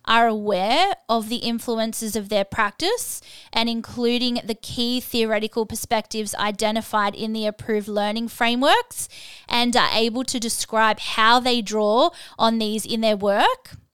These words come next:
They can identify personal, professional, and organisational values in relation to practice. They are comfortable in raising concerns and challenging the way things are done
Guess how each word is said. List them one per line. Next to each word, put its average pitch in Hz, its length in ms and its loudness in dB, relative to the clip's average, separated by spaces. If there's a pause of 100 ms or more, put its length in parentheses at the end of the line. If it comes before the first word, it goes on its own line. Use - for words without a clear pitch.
(600)
They 247 120 2
can 254 200 0
identify 247 640 2
personal, 254 800 2
professional, 233 680 -2
and 214 180 -4
organisational 220 880 0
values 277 840 0 (320)
in 233 160 -2
relation 226 520 0
to 220 100 -8
practice. - 840 -4 (680)
They 240 120 2
are 240 60 4
comfortable 262 640 -2
in 254 160 -2
raising 226 380 -2
concerns 226 960 -4
and 220 220 -4
challenging 233 880 -2
the 220 140 -2
way 220 280 0
things 214 340 -6
are 208 60 -4
done 196 300 -2